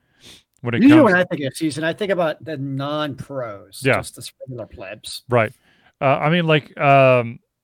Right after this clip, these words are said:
Speaker 1: Legends of Runeterra just dropped a huge content drop, um,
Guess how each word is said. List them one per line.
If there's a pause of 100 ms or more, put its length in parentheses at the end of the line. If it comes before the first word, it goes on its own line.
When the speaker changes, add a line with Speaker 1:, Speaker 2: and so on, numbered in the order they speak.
(120)
Speaker 1:
Legends
of
Runeterra
just
dropped
a
huge (200)
content
drop, (640)
um,